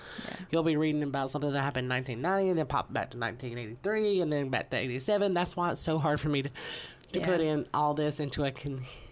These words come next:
Speaker 2: conce-,
Speaker 1: Cohesive?
Speaker 2: cohesive. There, thank you. I'm really having trouble.
Speaker 1: <laughs>
Speaker 2: Um, story
Speaker 1: Yeah.
Speaker 2: because it is so jumpy, jumpy, jumpy. But I,
Speaker 1: I think you did a good job.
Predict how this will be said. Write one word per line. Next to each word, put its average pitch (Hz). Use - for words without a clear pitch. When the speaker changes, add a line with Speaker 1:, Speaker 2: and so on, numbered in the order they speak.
Speaker 2:
conce-, 147
Speaker 1:
Cohesive? 233
Speaker 2:
cohesive. 170
There, 151
thank 175
you. 151
I'm 190
really 147
having 123
trouble. 98
Speaker 1:
<laughs> -
Speaker 2:
Um, 135
story 127
Speaker 1:
Yeah. 165
Speaker 2:
because 135
it 143
is 123
so 123
jumpy, 135
jumpy, 120
jumpy. 110
But 196
I, 240
Speaker 1:
I 254
think 277
you 175
did 160
a -
good -
job. -